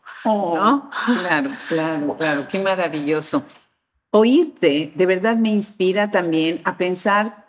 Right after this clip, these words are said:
Speaker 1: cuáles son todas tus lecturas que has tenido previas para pensar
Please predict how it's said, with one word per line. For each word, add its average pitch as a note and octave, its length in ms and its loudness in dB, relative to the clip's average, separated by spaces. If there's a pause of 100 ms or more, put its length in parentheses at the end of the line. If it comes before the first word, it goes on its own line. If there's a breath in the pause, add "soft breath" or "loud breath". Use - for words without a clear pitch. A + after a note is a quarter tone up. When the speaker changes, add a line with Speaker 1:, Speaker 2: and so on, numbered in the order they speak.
Speaker 1:
cuáles B3+ 240 2
son A3+ 240 0
todas A3+ 320 0
tus E3+ 240 -4
lecturas D3 1000 -4
que F3 80 0
has F3 120 -6
tenido E3+ 380 0
previas D#3+ 380 0
para D3+ 280 0
pensar F#3+ 880 -2